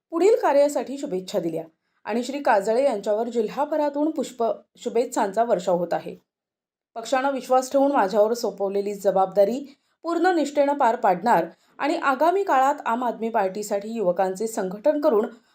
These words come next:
पक्षाला बळकटी निर्माण केली जाईल," असं काजळे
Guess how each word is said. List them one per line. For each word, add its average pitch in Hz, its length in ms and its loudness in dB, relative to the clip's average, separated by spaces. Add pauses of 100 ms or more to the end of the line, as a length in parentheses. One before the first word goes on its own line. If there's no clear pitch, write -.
(140)
पक्षाला 359 420 -2
बळकटी 240 440 -2
निर्माण 202 320 -6
केली 190 260 -4
जाईल," 196 340 0 (300)
असं 247 280 2
काजळे 285 640 4